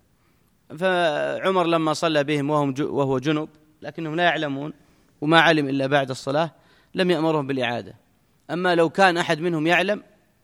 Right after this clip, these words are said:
فإنه تبطل صلاته. <clears throat> نعم.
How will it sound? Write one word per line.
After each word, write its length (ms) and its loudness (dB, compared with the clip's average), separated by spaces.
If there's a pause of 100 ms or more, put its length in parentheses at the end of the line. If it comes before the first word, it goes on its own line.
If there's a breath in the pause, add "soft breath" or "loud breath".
(460)
فإنه 420 -6
تبطل 360 0
صلاته. 360 -6 (800)
<clears throat> 420 -6 (300)
نعم. 260 -4